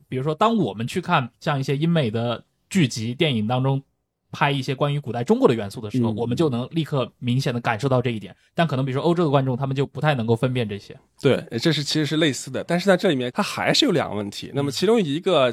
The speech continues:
Speaker 1: 嗯。
Speaker 2: 那，那么就是说，现在的古埃及人，他们看待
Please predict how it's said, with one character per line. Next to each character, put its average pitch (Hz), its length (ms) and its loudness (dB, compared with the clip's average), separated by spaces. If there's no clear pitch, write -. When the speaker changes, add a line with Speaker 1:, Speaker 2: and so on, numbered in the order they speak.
Speaker 1:
嗯。 135 140 -4
Speaker 2:
那， 135 180 0
那 143 140 2
么 123 120 0
就 139 120 -2
是 123 60 -4
说， 127 260 -4
现 226 300 2
在 202 140 2
的 147 100 0
古 120 140 -2
埃 107 160 2
及 120 140 -6
人， 95 360 -6
他 214 220 2
们 233 180 2
看 143 260 0
待 110 300 0